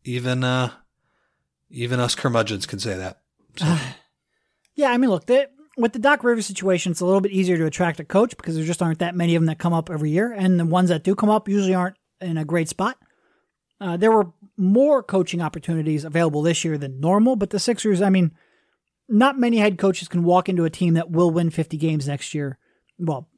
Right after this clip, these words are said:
Speaker 2: uh, wh-, uh, whatever percentage of fifty games will, will play.
Speaker 1: Sure.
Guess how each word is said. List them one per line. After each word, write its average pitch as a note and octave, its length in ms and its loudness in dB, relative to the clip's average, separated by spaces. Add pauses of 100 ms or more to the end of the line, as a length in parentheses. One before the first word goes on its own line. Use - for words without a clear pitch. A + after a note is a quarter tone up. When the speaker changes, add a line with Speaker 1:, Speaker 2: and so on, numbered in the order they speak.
Speaker 2:
uh, F#3 60 -4
wh-, A3+ 360 -8 (720)
uh, G#3 120 -6 (120)
whatever G#3+ 360 4
percentage F#3+ 500 0
of E3 80 0
fifty E3+ 280 -4
games D#3+ 460 0
will, E3 360 -6 (200)
will D3+ 120 -8
play. F#3 260 -2
Speaker 1:
Sure. A2+ 300 -2